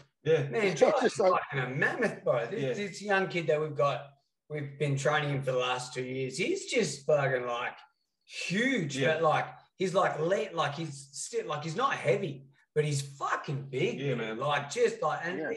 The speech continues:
Speaker 2: even Panna's not a small fucking kid, and
Speaker 1: No.
Speaker 2: he's,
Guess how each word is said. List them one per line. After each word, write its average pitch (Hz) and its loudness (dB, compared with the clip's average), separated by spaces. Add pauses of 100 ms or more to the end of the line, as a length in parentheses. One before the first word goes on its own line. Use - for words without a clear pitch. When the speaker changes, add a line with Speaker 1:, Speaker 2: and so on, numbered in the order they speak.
(100)
Speaker 2:
even 156 -8 (300)
Panna's 185 -2
not 156 0
a - -8
small 143 -2
fucking 113 -4
kid, - -6
and 131 -4
Speaker 1:
No. 139 2
Speaker 2:
he's, 160 -2